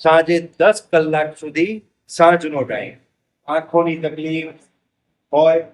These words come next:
એ પણ લોકો અહીંયા આવી શકે છે. ખાસ બીજી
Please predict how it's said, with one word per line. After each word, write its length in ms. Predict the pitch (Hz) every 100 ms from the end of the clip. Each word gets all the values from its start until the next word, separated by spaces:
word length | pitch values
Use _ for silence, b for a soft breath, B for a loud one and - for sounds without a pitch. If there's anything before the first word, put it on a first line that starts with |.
| _ 147
એ 40 | 156
પણ 200 | 175 175 165
લોકો 180 | - 170
અહીંયા 260 | 165 165 160
આવી 180 | 160 160
શકે 240 | 160 160 165
છે. 80 | 170 185 151 - _ -
ખાસ 340 | 190 233 247 - - - -
બીજી 360 | 185 196 233